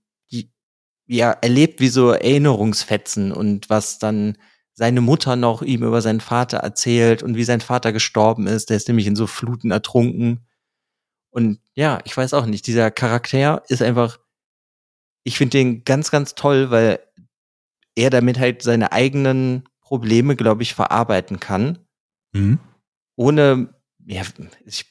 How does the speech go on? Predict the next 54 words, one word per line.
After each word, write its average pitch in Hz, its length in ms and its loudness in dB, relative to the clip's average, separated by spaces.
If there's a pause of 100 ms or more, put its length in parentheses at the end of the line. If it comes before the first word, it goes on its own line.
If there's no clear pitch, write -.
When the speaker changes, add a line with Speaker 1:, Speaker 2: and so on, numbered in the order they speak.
Speaker 1:
das 104 120 -16
ist - 100 -12
ja 101 100 0
noch 104 120 0
nicht 104 120 -4
mal 107 80 -4
was 101 120 -4
Schlechtes, 131 340 -2
aber 107 180 2
ohne 135 240 4
halt 110 160 2
mit 117 120 0
jemandem 113 260 2
darüber 104 260 -2
zu - 120 -8
reden. 107 520 -2
Also 95 200 -4
jetzt 90 220 -4
nicht, 117 180 -4
ich - 80 -14
will 117 100 2
das 107 140 2
nicht 107 180 -6
abwerten, 113 460 -2
dass 98 180 -2
Reden 104 240 -4
doof 117 280 2
ist 113 120 2
und 104 160 -4
Schreiben 107 300 -2
gut, 120 300 0 (640)
aber 110 300 4
Speaker 2:
Mhm. - 100 -6
Speaker 1:
ich 113 160 -8
finde 139 420 0
das 110 160 2
irgendwie 117 320 -4
super 127 420 -4
faszinierend. 117 840 -4 (580)
Und 101 140 -20
das 110 140 -6
macht's 123 280 -6
irgendwie 127 300 -2
zu - 140 -6
einem 117 380 -2
Hauptcharakter, 131 840 -2 (360)
den 123 220 0
ich - 140 -6
einfach 113 260 -2
gar 127 160 2
nicht 139 160 -4
mehr 117 120 0
vergessen 113 500 -2
kann. 87 320 -10